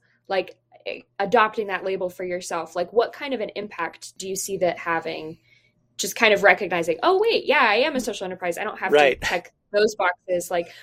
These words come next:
Speaker 1: what kind of an impact does that have on these social entrepreneurs?
Speaker 2: Yeah, for sure. No, that's a fantastic question. And it's, it's funny because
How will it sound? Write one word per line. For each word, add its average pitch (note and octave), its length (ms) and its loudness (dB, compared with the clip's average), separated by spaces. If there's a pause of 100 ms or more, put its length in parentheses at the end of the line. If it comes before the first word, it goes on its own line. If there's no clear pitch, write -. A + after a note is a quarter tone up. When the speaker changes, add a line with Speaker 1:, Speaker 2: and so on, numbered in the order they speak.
(100)
Speaker 1:
what C4+ 120 8
kind D#4 160 2
of B3 80 2
an G#3+ 80 0
impact A3 440 -4
does G3+ 180 0
that F#3 180 -2
have F#3 280 -6
on F3+ 120 -4
these E3+ 580 -6
social G#3+ 320 -2
entrepreneurs? G#3+ 640 -6 (520)
Speaker 2:
Yeah, A2 180 0
for - 180 -4
sure. G#2+ 400 0 (420)
No, B2 200 4
that's C3+ 220 4
a B2 60 -2
fantastic A#2+ 600 0
question. G#2+ 460 -2
And A#2+ 240 -2
it's, - 280 -8
it's - 460 -2
funny A#2 300 -2
because G#2+ 500 0